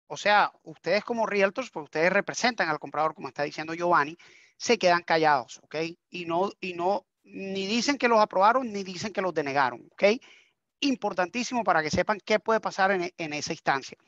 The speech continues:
¿ok? Estos cambios, eh, es un, es un cambio significativo. Ninguna versión del contrato, eh, eh, anteriormente había incluido esta, esta responsabilidad o, este, o esta tarea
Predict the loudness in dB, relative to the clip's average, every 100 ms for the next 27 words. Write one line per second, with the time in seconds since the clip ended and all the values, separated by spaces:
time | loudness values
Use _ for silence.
0 | _ 0 2 2 -6 -20 -20 -20 -20 -20
1 | -20 _ _ 0 0 2 -2 4 4 4
2 | -2 -6 -16 _ _ _ 4 6 4 0
3 | _ -4 -4 -6 -4 -4 -4 0 2 2
4 | -2 -6 -8 -6 -6 -2 -2 -2 -6 -6
5 | -10 -8 -4 -2 -2 2 6 6 4 2
6 | 0 0 -12 _ -6 -4 -4 0 4 4
7 | 2 -6 _ _ _ _ -4 -2 0 -4
8 | _ _ -2 -2 -2 -4 -2 0 0 0
9 | 0 0 4 4 6 4 2 0 -8 -6
10 | -2 0 0 -2 _ _ _ _ _ _
11 | 2 2 4 4 6 4 2 -2 0 2
12 | 4 4 2 -2 -4 -8 -4 2 4 4
13 | 2 -4 -4 -2 -4 -6 -6 -2 0 2
14 | 4 6 6 4